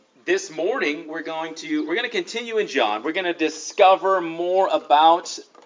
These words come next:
the Savior whose resurrection we're gonna celebrate next Sunday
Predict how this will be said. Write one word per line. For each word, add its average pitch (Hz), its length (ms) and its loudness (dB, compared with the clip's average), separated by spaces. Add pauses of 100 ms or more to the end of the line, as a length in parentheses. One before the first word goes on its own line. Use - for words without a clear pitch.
(420)
the 160 180 6
Savior 139 800 4
whose 160 320 4
resurrection 180 920 0
we're 147 100 -4
gonna 147 220 -6
celebrate 175 720 -2
next 160 500 -8
Sunday 127 760 -4